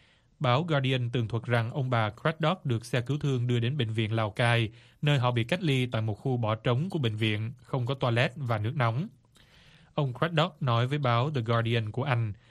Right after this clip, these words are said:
"Chúng tôi ở trong một căn phòng nơi phải dùng xô nước để xả bồn cầu. Tôi có than phiền với các bác sĩ và ngày hôm sau chúng tôi được đưa vào phòng vip. Ít ra nơi này có toilet xài được. Điều tốt nhất là cả một cánh bệnh viện này chỉ có chúng tôi. Tôi rất lo là có thể bị nhiễm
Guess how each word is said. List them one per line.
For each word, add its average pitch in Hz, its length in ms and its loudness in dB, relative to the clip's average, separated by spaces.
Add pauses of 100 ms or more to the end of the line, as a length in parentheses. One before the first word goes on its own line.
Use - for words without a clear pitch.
(300)
"Chúng 175 140 -2
tôi 156 140 4
ở 147 80 2
trong 147 200 0
một 120 140 -2
căn 135 180 0
phòng 113 320 0
nơi 120 260 2
phải 117 220 -2
dùng 117 300 -2
xô 127 240 0
nước 131 280 2
để 117 220 0
xả 117 180 -2
bồn 113 200 -2
cầu. 113 400 2 (340)
Tôi 151 100 2
có 170 100 0
than 139 240 -2
phiền 117 320 0
với 113 100 -2
các 165 140 -2
bác 185 160 -2
sĩ 117 300 0
và 135 160 -2
ngày 123 120 0
hôm 117 140 -2
sau 120 280 2
chúng 131 200 -4
tôi 127 220 0
được 117 180 -2
đưa 127 180 2
vào 117 140 0
phòng 110 220 -4
vip. 127 220 2 (560)
Ít 208 160 0
ra 151 160 4
nơi 147 120 2
này 131 200 2
có 143 140 -2
toilet 135 400 2
xài 120 180 2
được. 113 340 0 (180)
Điều 123 140 2
tốt 147 180 0
nhất 175 320 0
là 127 180 2
cả 117 280 0
một 143 260 -2
cánh 135 200 0
bệnh 127 140 0
viện 110 180 -2
này 113 280 0
chỉ 110 120 -2
có 139 120 -4
chúng 135 200 -4
tôi. 120 320 2 (380)
Tôi 151 100 2
rất 180 180 -2
lo 135 240 2
là 120 120 0
có 143 120 -4
thể 117 200 0
bị 120 140 0
nhiễm 110 240 0